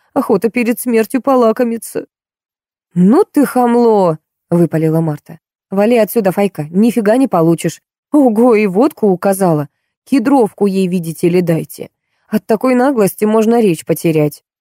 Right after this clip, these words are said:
«Еще у меня ботинки прохудились», не обращая внимания на ругань, сообщила пенсионерка. «И нету пальто демисезонного. Скажи Максиму Антоновичу».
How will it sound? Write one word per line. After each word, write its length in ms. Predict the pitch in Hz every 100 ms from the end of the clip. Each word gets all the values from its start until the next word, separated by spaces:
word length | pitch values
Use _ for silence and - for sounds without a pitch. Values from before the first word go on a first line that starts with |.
| _ _ _ _ _ _ _
«Еще 420 | - 262 269 302 262
у 60 |
меня 280 | 220 214 185
ботинки 600 | 185 185 - 180 180 170
прохудились», 1000 | - 156 156 196 175 175 175 165 196 - _ _ _
не 140 | 170 170
обращая 460 | 156 160 - 160
внимания 500 | 151 160 156 156 156
на 160 | 156 160
ругань, 300 | 180 180 156
сообщила 540 | - 156 151 - 151
пенсионерка. 840 | 147 156 - 156 175 226 233 180 - _ _ _
«И 140 | 320
нету 340 | 254 214 202 214
пальто 440 | 196 185 180 196
демисезонного. 1120 | 190 180 180 - 190 180 175 175 175 165 160 - _ _ _ _
Скажи 460 | - 349 311 320
Максиму 500 | 294 185 - 196 196
Антоновичу». 920 | 202 208 196 180 170 160 175 - 175